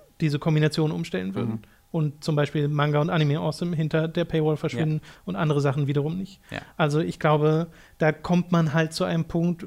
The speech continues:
Speaker 1: wo bestimmte Leute das nicht gucken können werden. Aber das ist leider so, wenn du sowas wie eine Paywall hast. Und das ist so ein bisschen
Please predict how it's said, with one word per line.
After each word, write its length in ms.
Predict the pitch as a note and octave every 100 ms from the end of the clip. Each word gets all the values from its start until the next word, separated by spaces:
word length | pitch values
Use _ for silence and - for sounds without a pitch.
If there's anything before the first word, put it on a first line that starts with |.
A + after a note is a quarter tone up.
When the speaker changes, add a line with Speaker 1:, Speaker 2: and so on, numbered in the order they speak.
| A3+
Speaker 1:
wo 340 | C#3+ D#3 D#3
bestimmte 440 | D3 - E3+ E3
Leute 260 | D#3+ D#3 D#3
das 200 | D#3 -
nicht 200 | D#3+ -
gucken 280 | - D#3 E3
können 340 | D#3+ D3+ D3
werden. 420 | D3 D3+ D#3 E3+ E3+ - - - _ _ _ -
Aber 320 | F3+ D#3+ D#3+
das 160 | D#3
ist 220 | F#3 - D#3+
leider 260 | D3+ D3
so, 400 | C#3+ D3 D3 - - -
wenn 280 | D#3 D3 C#3+
du 320 | C#3+ C#3+ C#3+
sowas 340 | C#3+ C#3+ C#3
wie 40 | D3
eine 100 | C#3
Paywall 600 | D3+ C#3+ C#3+ C#3 C#3 B2
hast. 380 | C#3+ - - _ - - _
Und 320 | D#3 C#3+ C3+
das 180 | C#3+ C3+
ist 260 | - - -
so 80 | D3
ein 160 | C#3+
bisschen 640 | C#3+ - - D3+ D3 D3